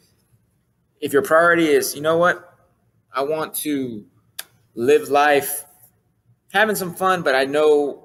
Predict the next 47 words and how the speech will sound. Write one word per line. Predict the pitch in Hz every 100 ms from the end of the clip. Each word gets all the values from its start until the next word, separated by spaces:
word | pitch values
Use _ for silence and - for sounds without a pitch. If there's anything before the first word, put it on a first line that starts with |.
| 143
that | 131
there | 135
are | 127
some | 135
things | 127 139 139
that | 131 107 -
I | 127 127
shouldn't | 123 - 147 143 101
do | - 135 127
or | 104
should | - 113 -
do." | 85 -
It's | -
called | - 147 131 -
intuition. | 135 131 123 110 - 95
It's | 98
called | - 120
your | 117
gut | 110 - 117 -
feeling. | - 127 110 92 - _ _ _ _ _ _ _ _ _
I | 147
believe | 208 170 143 170
that. | 107 78 - _ _ _
Your | 120 110
gut | 107 170 120
will | 139
tell | - 160
you, | 151
"Yes, | 123 143 -
this | 139 135
is | 135
something | - 151 147
I | 117
should | - 147
be | 151
doing," | 151 165 170
or, | 147
"This | 117 127
is | 131
something | 151 135 147
I | 110
shouldn't | - - 151 127
be | 95
doing." | 98 104 73 65 _ _ _ _ _ _ _ _ -
Listen | - 247
what's | 226 226
up. | 269 -